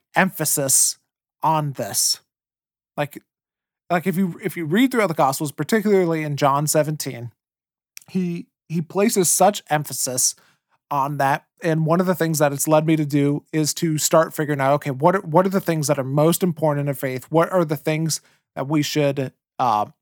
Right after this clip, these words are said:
you know, as, as it pertains to other followers of Jesus, what are, what are the non-negotiables of that? And realizing that there is a big gap between the non-negotiables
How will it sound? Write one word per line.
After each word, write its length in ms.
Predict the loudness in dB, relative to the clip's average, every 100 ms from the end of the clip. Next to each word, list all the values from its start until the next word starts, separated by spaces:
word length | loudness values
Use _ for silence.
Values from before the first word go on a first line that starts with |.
| -2
you 80 |
know, 80 | 0
as, 160 | 2 0
as 260 | -2 -2
it 40 | 0
pertains 380 | -2 0 0 0
to 120 | 2
other 160 | 2
followers 440 | 4 2 2 2 0
of 60 | -2
Jesus, 320 | -2 -4 0
what 180 | 2 2
are, 100 | 2
what 180 | 2
are 40 | 2
the 100 | 0
non-negotiables 1300 | 2 4 4 2 0 2 2 0 -2 -2 -2 -6 -10 _ _ _ _ _ _ _ -20 -4
of 200 | -4 -2
that? 220 | -4 -6 _ _ _ _ _
And 200 | -8 -4
realizing 760 | 0 2 4 2 0 -4 -6 -8 -10 _
that 140 | -2 2
there 180 | 2
is 100 | 2
a 160 | 0 -6 _
big 520 | -2 2 2 0 -4 0
gap 380 | 0 0 -6 _ _ _
between 480 | -10 -6 -2 -2 -2
the 100 | -4
non-negotiables 1040 | 2 4 4 2 2 0 0 2 2 0